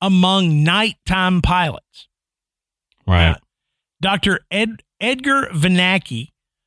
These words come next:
Speaker 1: who was the premier flight psychologist on this particular project, summarized the need for a cohesive and systemic outline of the, uh, epi-, uh, epidemiolo-,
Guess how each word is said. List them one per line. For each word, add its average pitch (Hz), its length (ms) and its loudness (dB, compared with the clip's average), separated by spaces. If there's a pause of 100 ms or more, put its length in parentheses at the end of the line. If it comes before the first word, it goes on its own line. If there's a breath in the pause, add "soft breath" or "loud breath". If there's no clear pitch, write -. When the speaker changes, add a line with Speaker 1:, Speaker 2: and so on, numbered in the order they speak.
(160)
Speaker 1:
who 190 120 0
was 180 200 2
the 160 120 2
premier 185 500 2
flight 202 400 -2
psychologist 185 920 0
on 160 280 2
this 180 240 0
particular 143 640 -2
project, 123 540 -4 (680)
summarized 220 840 2
the 165 60 2
need 190 520 4
for 165 200 0
a 143 60 2
cohesive 220 840 -2
and 165 180 -2
systemic 247 800 -2
outline 165 600 0
of 135 160 -4
the, 131 240 -2 (480 soft breath)
uh, 143 300 -2 (840)
epi-, 175 240 -4 (120)
uh, 131 440 -2 (960 loud breath)
epidemiolo-, 196 840 0